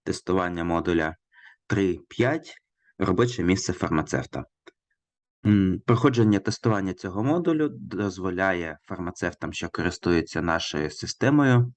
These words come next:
е, відпускати рецепти на антибіотики. Е, стосовно відпуску інших рецептів, е, змін,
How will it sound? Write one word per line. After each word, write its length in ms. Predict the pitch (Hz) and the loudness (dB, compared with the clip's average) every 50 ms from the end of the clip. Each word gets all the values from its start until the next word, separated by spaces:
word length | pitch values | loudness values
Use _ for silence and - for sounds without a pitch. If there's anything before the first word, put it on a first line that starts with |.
| _ _ _ _ _ _ _ - | _ _ _ _ _ _ _ -6
е, 220 | - 87 87 85 | -2 -2 0 0
відпускати 640 | 80 95 - - - - - - 104 95 - - 87 | 0 -2 -2 -4 -10 -10 -4 -4 -4 -4 -4 -6 -8
рецепти 540 | 82 87 - - 127 131 127 127 - 92 90 | -8 -8 -6 -2 -2 -2 -2 -4 -6 -4 -2
на 320 | 85 92 98 110 113 - _ | 0 0 0 0 0 -2 _
антибіотики. 920 | - - 98 98 - 95 78 76 78 69 71 71 - 73 71 - - 71 - _ _ _ _ _ _ _ _ _ _ _ _ _ _ _ _ _ - 87 | -6 -6 -6 -4 -4 -6 -4 -4 -4 -4 -4 -6 -8 -12 -12 -12 -14 -14 -14 _ _ _ _ _ _ _ _ _ _ _ _ _ _ _ _ _ -6 -4
Е, 360 | 90 87 85 78 76 - - - _ _ _ _ _ _ _ _ _ _ _ _ _ _ _ _ _ _ _ _ _ _ _ _ _ | -4 -2 -2 -4 -6 -8 -8 -14 _ _ _ _ _ _ _ _ _ _ _ _ _ _ _ _ _ _ _ _ _ _ _ _ _
стосовно 760 | - - - 120 123 123 - 151 135 127 123 117 113 110 - - - | -12 -4 0 2 2 4 6 6 8 8 8 8 6 4 2 2 0
відпуску 580 | 107 113 110 107 - - 101 - - - 104 | 2 2 2 2 0 -6 -6 -6 -2 -2 0
інших 440 | - - 107 104 - - 90 - - | 2 2 2 2 0 -4 -8 -8 -6
рецептів, 680 | 95 92 - - 82 78 - - - 87 82 - - - | -6 -6 -4 -4 -6 -6 -4 -4 -4 -4 -4 -4 -8 -8
е, 240 | - 92 92 90 90 | -4 0 2 2 2
змін, 460 | 87 85 90 110 104 95 85 80 80 | 2 2 4 4 6 6 4 2 -2